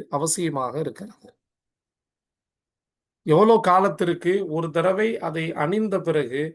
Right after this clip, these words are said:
எவ்வளவு நேரம் வரை அல்லது நாட்கள் வரை அதன் மீது மசகு செய்யலாம்? அல் அவ்வலு, முதலாவது,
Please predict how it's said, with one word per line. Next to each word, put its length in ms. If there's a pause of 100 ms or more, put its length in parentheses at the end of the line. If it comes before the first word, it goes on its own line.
(440)
எவ்வளவு 460
நேரம் 380
வரை 240 (100)
அல்லது 320
நாட்கள் 480
வரை 280
அதன் 280
மீது 180
மசகு 300
செய்யலாம்? 420 (440)
அல் 200
அவ்வலு, 500
முதலாவது, 540